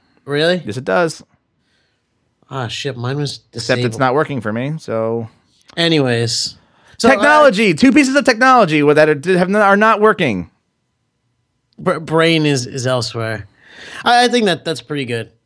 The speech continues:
Speaker 1: I mean, change is change.
Speaker 2: This is, uh, wonderful. <laughs> Anyway, <laughs> I'm so fucking mad right now. You have no idea. You know how, like, my pet peeve is that things don't work?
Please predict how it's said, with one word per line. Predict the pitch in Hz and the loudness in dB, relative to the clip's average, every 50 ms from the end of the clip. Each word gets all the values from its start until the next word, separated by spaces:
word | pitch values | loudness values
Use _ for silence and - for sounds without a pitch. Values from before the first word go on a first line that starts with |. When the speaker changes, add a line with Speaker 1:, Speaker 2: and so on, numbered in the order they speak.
| _ | _
Speaker 1:
I | 156 | -6
mean, | 156 151 147 143 131 120 - _ _ _ _ _ _ _ _ _ _ _ _ _ _ _ _ _ _ _ _ _ _ _ _ _ _ _ _ _ | -4 -2 -2 -2 -4 -8 -12 _ _ _ _ _ _ _ _ _ _ _ _ _ _ _ _ _ _ _ _ _ _ _ _ _ _ _ _ _
change | _ - - 175 160 143 | _ -6 -4 -4 -4 -4
is | 135 123 | -6 -8
change. | - - - 139 135 131 131 127 123 - - - - - _ | -8 -8 -6 -6 -6 -6 -8 -8 -8 -10 -10 -12 -16 -16 _
Speaker 2:
This | - 113 113 | -14 -14 -14
is, | 80 69 - _ _ _ _ _ | -14 -16 -18 _ _ _ _ _
uh, | - - - - - 87 - | -20 -20 -20 -18 -20 -20 -16
wonderful. | - - 95 95 95 92 82 80 - - 76 76 - | -14 -10 -8 -6 -6 -6 -8 -10 -12 -14 -14 -14 -14
<laughs> | - - - _ _ - | -16 -18 -18 _ _ -12
Anyway, | 113 95 87 85 78 76 - - _ _ _ - - - | -10 -10 -10 -10 -12 -14 -16 -20 _ _ _ -20 -20 -20
<laughs> | _ _ _ _ _ - 120 - - - | _ _ _ _ _ -18 -16 -16 -16 -14
I'm | - 127 | -14 -14
so | - - - 127 117 107 | -8 -2 0 0 0 -2
fucking | - - - - 131 117 - 127 117 110 | -4 -6 -2 0 0 0 0 -2 -2 0
mad | 107 104 104 104 | 0 0 0 0
right | 98 98 98 98 | 0 -2 -4 -4
now. | 98 98 95 | -4 -4 -2
You | 95 | -2
have | 101 95 | -4 -2
no | 101 104 104 101 98 | -2 -2 0 0 0
idea. | 95 95 95 95 95 90 | 0 0 -2 -2 -4 -2
You | 92 107 | -2 0
know | 113 110 110 | 0 2 2
how, | 117 117 113 110 107 78 | 2 2 2 0 -2 -4
like, | 104 113 107 98 | -4 -4 -2 -2
my | 107 104 | -2 -2
pet | 104 - 113 107 - | -2 -2 -4 -4 -2
peeve | 113 107 104 98 | -4 -4 -2 -4
is | 98 92 - | -4 -4 -4
that | 101 101 95 - | -6 -6 -6 -4
things | 107 107 104 92 | -6 -4 -2 -2
don't | 107 104 90 | -2 -2 -2
work? | 73 101 107 110 - | -2 -4 -4 -4 -6